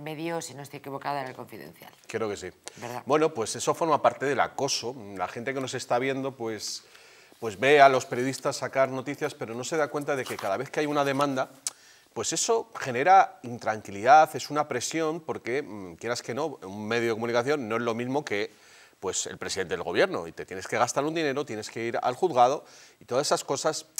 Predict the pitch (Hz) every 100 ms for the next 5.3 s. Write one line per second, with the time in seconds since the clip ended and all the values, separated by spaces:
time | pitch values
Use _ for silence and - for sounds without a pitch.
0 | - - _ _ - 131 - 131 120 123
1 | 120 160 123 95 107 113 131 120 127 90
2 | 110 107 107 104 95 104 98 101 101 95
3 | 90 95 101 - 110 - 104 104 101 107
4 | 110 92 85 85 82 - 78 92 107 110
5 | - -